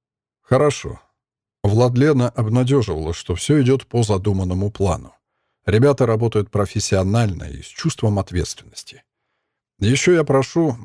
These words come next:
сегодня же в городском отделе найдите материал об отказе в возбуждении уголовного дела в связи с самоубийством Федотова. Если найдете, в любое время принесите мне домой.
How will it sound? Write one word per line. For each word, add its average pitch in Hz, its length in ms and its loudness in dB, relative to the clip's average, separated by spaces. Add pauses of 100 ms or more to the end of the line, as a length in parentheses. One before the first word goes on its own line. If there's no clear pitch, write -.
(240)
сегодня 131 400 4
же 110 140 2
в 104 60 -2
городском 117 480 2
отделе 117 480 0 (120)
найдите 135 500 2
материал 127 540 0
об 123 160 2
отказе 131 500 0
в 110 60 0
возбуждении 110 640 2
уголовного 101 600 -2
дела 135 360 0 (300)
в - 80 -14
связи 127 380 4
с - 80 -2
самоубийством 117 760 0
Федотова. 127 720 -2 (640)
Если 151 340 2
найдете, 160 540 2
в 101 80 -2
любое 143 320 4
время 139 260 0
принесите 123 540 0
мне 87 180 0
домой. 87 360 -2